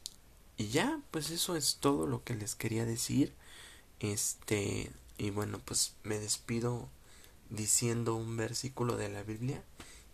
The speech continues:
que dice, "Con mis manos hice los cielos y la tierra, y con mis manos todo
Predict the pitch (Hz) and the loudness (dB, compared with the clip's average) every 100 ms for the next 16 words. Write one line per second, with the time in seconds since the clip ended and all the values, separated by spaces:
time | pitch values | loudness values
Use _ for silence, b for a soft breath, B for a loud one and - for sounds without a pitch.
0 | - - 107 107 110 - - 131 - - | -10 -2 0 0 -2 -2 -4 -8 -14 -20
1 | B B B - - - - 117 113 113 | B B B -18 -18 -18 -4 2 2 2
2 | 117 - 127 139 156 170 180 - - - | 2 2 4 4 2 0 -2 -2 -2 -4
3 | - - - - - 139 139 - 151 151 | -8 -16 -18 -16 -4 0 4 4 4 0
4 | - 110 - - 127 123 131 - 123 107 | -4 -2 2 4 4 4 0 0 -4 -6
5 | - 123 113 101 - - B B B B | -8 -2 -2 -4 -12 -18 B B B B
6 | - 117 - 113 113 110 110 - 120 135 | -6 -4 -2 -2 -2 -2 -2 0 0 0
7 | 143 170 170 - - - - B B B | -2 -6 -6 -6 -8 -14 -20 B B B
8 | B - 131 135 143 151 | B 0 4 6 4 0